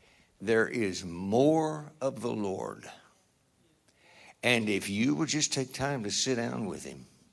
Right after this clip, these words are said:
he will reveal himself to you. If you're as old as I am, God help you. He will reveal himself to you. And if you're twelve, fourteen, sixteen, whatever your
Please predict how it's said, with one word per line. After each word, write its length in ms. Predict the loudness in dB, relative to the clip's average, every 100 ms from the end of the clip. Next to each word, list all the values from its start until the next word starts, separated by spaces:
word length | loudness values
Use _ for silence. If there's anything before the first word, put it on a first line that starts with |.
| _ _ _ _ _ _ _
he 320 | -4 -2 -2 -2
will 240 | -2 -2
reveal 540 | -2 -4 0 2 2
himself 600 | 0 -2 -2 0 0 -2 -4
to 100 | -8
you. 460 | -4 -4 -2 -4 -10 -20 _ _
If 280 | 0 2 2
you're 220 | -2 -2
as 100 | -2
old 280 | 2 2 2
as 140 | 0
I 200 | -2 -2
am, 320 | -4 -6 -10 -16 _
God 300 | -4 -2 -2 -2
help 260 | -4 -6
you. 180 | -12 -14 -20 _ _ _ _ _ _ _ _
He 320 | 0 4 4
will 300 | 4 0 0
reveal 440 | -2 -2 0 2 4
himself 500 | 2 2 4 4 2
to 100 | -4
you. 420 | -2 0 0 -4 -12 -20 -20 -20 _ _
And 300 | 2 2 0
if 340 | 0 0 -2
you're 400 | -6 -4 -2 -4 -8 -14 _ _ _ _ _ _ _ _ -8
twelve, 440 | 2 4 4 2
fourteen, 600 | 2 4 4 2 0 2
sixteen, 680 | 2 2 0 0 0 0 4
whatever 380 | 4 4 2
your 420 | -2 0 0 0